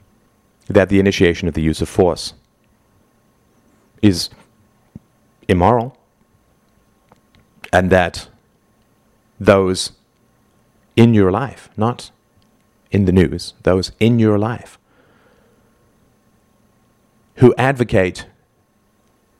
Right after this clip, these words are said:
and praise you getting shot, what are you gonna do with those people?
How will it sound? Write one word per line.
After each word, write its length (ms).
and 240
praise 600
you 180
getting 300
shot, 420
what 160
are 40
you 100
gonna 160
do 160
with 120
those 180
people? 280